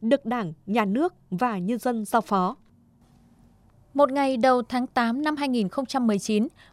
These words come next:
Speaker 2: nguồn tin của trinh sát báo về có nhóm đối tượng vận chuyển khối lượng lớn ma túy từ Lào về Việt Nam qua địa phận tỉnh Thái Nguyên. Các lực lượng nhanh chóng được triển khai, gồm cảnh sát điều tra tội phạm về ma túy, cảnh sát cơ động, cảnh sát giao thông.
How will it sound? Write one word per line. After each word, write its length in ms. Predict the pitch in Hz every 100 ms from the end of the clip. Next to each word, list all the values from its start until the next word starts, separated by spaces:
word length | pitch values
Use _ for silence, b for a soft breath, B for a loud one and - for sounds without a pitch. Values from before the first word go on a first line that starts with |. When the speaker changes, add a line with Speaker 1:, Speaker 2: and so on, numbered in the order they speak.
| b
Speaker 2:
nguồn 240 | 262 277 269
tin 240 | 320 311
của 180 | - 202
trinh 180 | - 254
sát 300 | - - -
báo 220 | 240 214
về 200 | 262 220
có 160 | 196 220
nhóm 260 | 233 220 214
đối 120 | 226
tượng 300 | - 269 135
vận 180 | 226 175
chuyển 280 | - 220 165
khối 280 | - 208
lượng 240 | 262 302 214
lớn 280 | 208 202 285
ma 120 | 269
túy 220 | - 208
từ 160 | - 247
Lào 240 | 208 202
về 140 | 185
Việt 200 | 180 208
Nam 220 | 208 247 226 B B B
qua 160 | 311
địa 140 | 262 220
phận 200 | - 233 -
tỉnh 200 | 233 170
Thái 200 | 202 208
Nguyên. 260 | 226 247 214 b b b b
Các 140 | 370
lực 80 | 330
lượng 320 | 254 254 226
nhanh 180 | 285 302
chóng 280 | - 233 240
được 140 | 294
triển 180 | - 202
khai, 300 | - 247 240 - b b 214
gồm 260 | 262 240
cảnh 220 | 226 240
sát 220 | 202 330 -
điều 160 | 240
tra 260 | 208 269 247
tội 180 | 247 196
phạm 280 | 247 202 190
về 120 | 220
ma 160 | 214 277
túy, 340 | 240 214 247 - _ -
cảnh 160 | 226
sát 240 | - 349 -
cơ 120 | 247
động, 180 | 233 202 - -
cảnh 160 | 240 185
sát 240 | - 330
giao 100 | 262
thông. 260 | 240 254